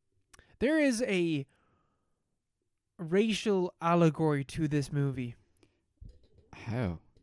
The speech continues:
Speaker 1: Because it's different elements, and the, so you got the fire
Speaker 2: Mm.
Speaker 1: people, you got the water people, you got the earth people,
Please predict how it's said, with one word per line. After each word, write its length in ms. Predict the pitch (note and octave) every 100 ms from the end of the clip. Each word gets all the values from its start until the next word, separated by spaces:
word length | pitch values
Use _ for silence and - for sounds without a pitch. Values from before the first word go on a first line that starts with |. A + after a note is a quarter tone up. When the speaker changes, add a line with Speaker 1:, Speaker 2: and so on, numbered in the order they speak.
| - -
Speaker 1:
Because 480 | E3 E3+ E3 D3
it's 220 | D#3+ E3 -
different 400 | E3 D#3+ D#3+ -
elements, 600 | D3 C#3 C3 B2+ - - -
and 460 | C#3 C3+ C3+ - - _ _ _ _ _ _ -
the, 840 | D#3 D#3 D#3+ D#3 D3+ D3+ D3 D3 - _ _ _ _ F3
so 120 | F#3
you 60 |
got 120 | E3 E3+
the 60 |
fire 480 | - F3+ F#3 G3 G3 - - _ _ -
Speaker 2:
Mm. 360 | G3+ G3 F2+ -
Speaker 1:
people, 440 | G3 F#3 G3+ G3 _ _ _ _ _ _ -
you 80 |
got 120 | D#3 D#3
the 60 |
water 280 | D3 E3+ F3+
people, 480 | - F3+ - F3+ F3 _ _
you 60 | -
got 80 | D3
the 140 | D#3
earth 240 | D#3 F3+ -
people, 420 | F#3 F3 F#3